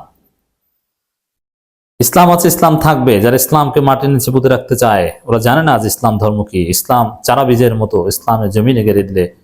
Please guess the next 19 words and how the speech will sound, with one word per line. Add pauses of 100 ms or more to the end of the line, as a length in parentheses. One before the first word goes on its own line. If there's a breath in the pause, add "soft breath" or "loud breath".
(100)
শাখা
পোশাকার
মতো (220 soft breath)
আসমানের
দিকে
উঠে
যায়।" (640 soft breath)
তিনি
বলেন,
"পৃথিবীর
সবচেয়ে
দামি
হলো
বিশ্বাস।
বিশ্বাস
ছাড়া
জগৎ
চলে
না।"